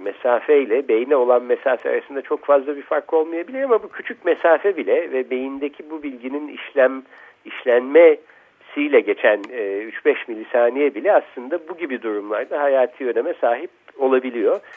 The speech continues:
E, ikinci sistemde, e, e, akıl ve anlayış gerektiren, e, bir yere kadar ve, e, kortekste yani beynin daha, e,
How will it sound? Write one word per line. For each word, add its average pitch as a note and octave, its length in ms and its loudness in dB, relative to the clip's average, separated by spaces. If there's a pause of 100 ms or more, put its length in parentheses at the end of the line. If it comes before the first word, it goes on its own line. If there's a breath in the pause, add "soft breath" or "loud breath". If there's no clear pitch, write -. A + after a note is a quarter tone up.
(800 loud breath)
E, D#3+ 440 -6
ikinci A#3+ 680 -10
sistemde, F3+ 960 2
e, D#2 80 -10 (1400)
e, - 60 -20 (580)
akıl B3 360 -4
ve A3+ 100 8
anlayış F#3 520 2
gerektiren, G2+ 600 0 (380)
e, A2+ 220 -18
bir B2+ 160 -4
yere F#2+ 320 -2
kadar F3+ 460 -2
ve, F3+ 340 2
e, C#3+ 80 -2 (1120)
kortekste C#3 720 0
yani A#2 460 4
beynin A#2+ 400 -4
daha, C#3 320 4
e, G#2 560 -6